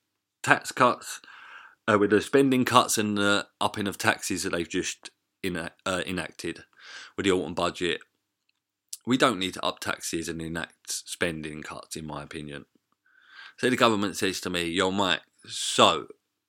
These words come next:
and tell us how, how you'd fill this black hole. Come on, Billy Big Bollocks." Now, I'd say, "You know what? It's quite easy." So let's look at our economy. There's three million millionaire pensioners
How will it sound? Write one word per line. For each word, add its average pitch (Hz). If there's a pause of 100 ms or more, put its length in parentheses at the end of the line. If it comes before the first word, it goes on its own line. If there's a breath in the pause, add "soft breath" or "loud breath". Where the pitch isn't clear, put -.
(120)
and 104
tell 160
us 160
how, 123 (140)
how 110
you'd 110
fill 104
this 92
black 95
hole. 82
Come 113
on, 92
Billy 87
Big 80
Bollocks." 90 (1040 loud breath)
Now, 135
I'd 185
say, 156
"You 143
know 170
what? 131
It's 120
quite -
easy." 165 (840)
So -
let's 117
look 180
at 135
our 117
economy. 87 (540 loud breath)
There's 127
three 214
million 131 (360)
millionaire 113
pensioners 87